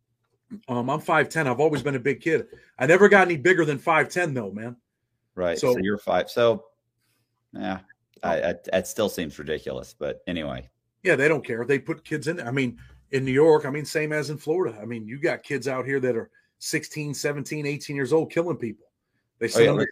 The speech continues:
Speaker 1: state prison. You're sixteen, you're going to state prison. They used to
Speaker 2: Sometimes
Speaker 1: have a
Speaker 2: the,
Speaker 1: Go ahead.
Speaker 2: sometimes, sometimes the, um,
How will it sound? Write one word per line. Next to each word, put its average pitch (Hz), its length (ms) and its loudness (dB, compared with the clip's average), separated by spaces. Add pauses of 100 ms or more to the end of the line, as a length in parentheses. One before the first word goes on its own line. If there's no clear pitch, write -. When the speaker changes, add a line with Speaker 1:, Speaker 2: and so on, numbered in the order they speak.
Speaker 1:
state 156 160 0
prison. 120 320 0
You're 139 100 -2
sixteen, 185 460 -2
you're 170 100 0
going 175 200 -6
to - 60 -4
state 165 240 -6
prison. 165 300 -6 (560)
They 135 100 6
used 202 260 6
to 190 40 4
Speaker 2:
Sometimes - 0 -
Speaker 1:
have 175 140 6
a 104 40 6
Speaker 2:
the, - 140 2 (540)
Speaker 1:
Go 160 80 6
ahead. 139 140 4
Speaker 2:
sometimes, 127 600 -2
sometimes 117 460 -2
the, 101 200 0
um, 90 520 0